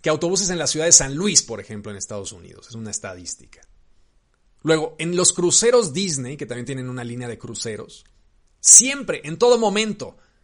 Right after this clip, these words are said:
de la existencia, va a haber cuando menos doce mil pasajeros montados en los cruceros de Disney. O sea, en este instante, en este segundo en el que estamos ahorita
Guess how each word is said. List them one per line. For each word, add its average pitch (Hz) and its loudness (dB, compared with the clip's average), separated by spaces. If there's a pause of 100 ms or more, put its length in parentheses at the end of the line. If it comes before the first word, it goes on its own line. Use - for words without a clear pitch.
(200)
de 131 -4
la 131 -4
existencia, 165 -2 (340)
va 165 -2
a - 0
haber 180 -4
cuando 208 2
menos 220 -6 (400)
doce 156 2
mil 208 -4
pasajeros 156 -4
montados 127 -6
en 117 -14
los 107 -10
cruceros 117 -8
de 107 -10
Disney. 101 -12
O 117 -2
sea, 151 -2
en 190 -4
este 226 0
instante, 170 -4
en 165 -8
este 160 -6
segundo 135 -4
en 135 -8
el 117 -10
que 113 -14
estamos 123 -8
ahorita 110 -10